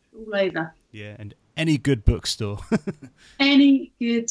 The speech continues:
Speaker 1: bookstore. And probably a few bookstores that aren't so good as well, but, you know. But yeah, it's, it's out there.
Speaker 2: <laughs>
Speaker 1: But yeah, be, be great if people, and if people get it, you know, reach out, find me on social media. It's Genevieve Eats, and, uh,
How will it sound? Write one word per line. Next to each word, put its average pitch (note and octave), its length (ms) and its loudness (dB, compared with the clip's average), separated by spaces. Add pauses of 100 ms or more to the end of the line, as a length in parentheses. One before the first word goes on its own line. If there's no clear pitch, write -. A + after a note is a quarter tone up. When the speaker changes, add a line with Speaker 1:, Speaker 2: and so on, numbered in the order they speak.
Speaker 1:
bookstore. F#3+ 500 -12
And G#3 120 -10
probably A#3 300 0
a A3+ 80 -2
few A3 220 -4
bookstores G3+ 480 -10
that F#3 60 -10
aren't F#3 280 -6
so F3 120 -8
good E3+ 180 -8
as E3+ 100 -10
well, E3 200 -6
but, C#3+ 220 -14
you D#3+ 140 -8
know. D3+ 140 -12 (340)
But F#3+ 140 -4
yeah, G3 160 0
it's, G3 220 -4
it's G#3 140 -2
out G3+ 240 0
there. E3+ 180 -4 (160)
Speaker 2:
<laughs> - 140 -20
Speaker 1:
But G3 120 -10 (240)
yeah, G3+ 360 -2
be, F#3+ 160 -8 (140)
be G3+ 100 -8
great G#3+ 340 0
if G3 180 -8
people, - 360 0
and A#3+ 100 2
if - 180 0
people D4+ 240 0
get C#4+ 180 2
it, C#4+ 160 0 (260)
you C4 140 -4
know, B3+ 160 -2 (100)
reach C4 280 -4
out, C4 220 -2
find B3+ 280 -2
me B3 100 0
on A#3+ 140 -2
social A#3+ 360 -4
media. A3+ 320 -2
It's A3 200 -10
Genevieve A3+ 420 0
Eats, A#3 360 -2
and, A3 160 -4
uh, A3+ 140 2